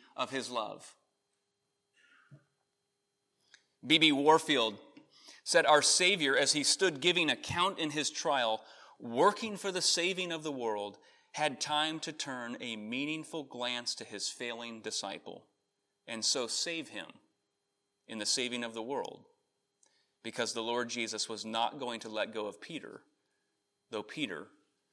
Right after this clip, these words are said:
had let go of him." Many are the applications from this triple denial and from this story. First of all is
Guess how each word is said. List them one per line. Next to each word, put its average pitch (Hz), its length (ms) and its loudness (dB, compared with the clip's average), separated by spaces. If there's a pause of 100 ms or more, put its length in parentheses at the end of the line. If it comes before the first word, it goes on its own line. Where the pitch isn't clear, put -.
(120)
had 110 140 -10
let 104 220 -4
go 98 140 -6
of 85 220 -12
him." 82 200 -14 (3750)
Many 123 520 -2
are 123 120 -2
the 110 140 -6
applications 117 880 -4
from 104 400 -6 (920)
this 113 200 -4
triple 120 340 -6
denial 107 580 -10 (760)
and 110 120 -16
from 113 160 -4
this 104 140 -4
story. - 420 -6 (1040)
First 180 300 -2
of 123 80 -6
all 110 240 -2
is 127 260 -4